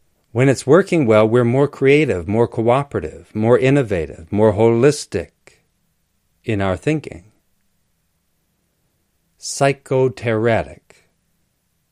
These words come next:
He was trying to get at psyche, which is soul, mind, and terra, which is earth. So it's a loop, a mutuality,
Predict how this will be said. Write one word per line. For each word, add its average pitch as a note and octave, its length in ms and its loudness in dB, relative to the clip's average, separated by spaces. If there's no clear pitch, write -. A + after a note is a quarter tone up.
He - 140 -16
was F2 160 -8
trying B2+ 320 -2
to A#2+ 80 0
get A2 160 0
at G2+ 140 -4
psyche, A2 480 -2
which A2 260 -8
is F2+ 120 -8
soul, G2 520 -4
mind, F2 640 -8
and G2+ 260 -8
terra, A2 420 -2
which F2+ 280 -14
is F#2 160 -12
earth. E2+ 400 -8
So G2 360 -8
it's G#2 200 -6
a G#2+ 60 -2
loop, B2 500 -2
a G2 120 -10
mutuality, B2+ 1300 -2